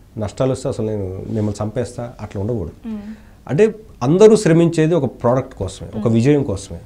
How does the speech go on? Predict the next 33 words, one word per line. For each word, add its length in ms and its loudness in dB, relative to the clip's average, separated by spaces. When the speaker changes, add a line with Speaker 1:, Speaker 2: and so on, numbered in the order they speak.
Speaker 2:
మ్మ్. 200 -14
Speaker 1:
So, 440 -2
everything 380 2
ఇండస్ట్రీలో 640 -2
ఒక 80 -10
టీం 340 0
వర్కే. 300 -6
ఎవరి 240 0
పని 200 0
వాళ్ళు 200 2
కరెక్ట్గా 380 -4
చేసిన 260 -4
రోజునే 400 -4
ఒక 100 -10
సక్సెస్ 440 -8
వస్తుంది 280 -10
తప్ప 360 -8
ఏ 100 4
ఒక్కరి 320 0
వల్ల 180 -2
సక్సెస్ 420 -10
అనేది 180 -8
రాదండి. 360 -10
So, 280 -10
what 200 -2
I 80 4
believe 280 2
is 120 -2
teamwork 360 -2
always. 320 -10
ప్రొడ్యూసర్ 540 2
పార్ట్ 240 -2
ప్రొడ్యూసర్ 340 -2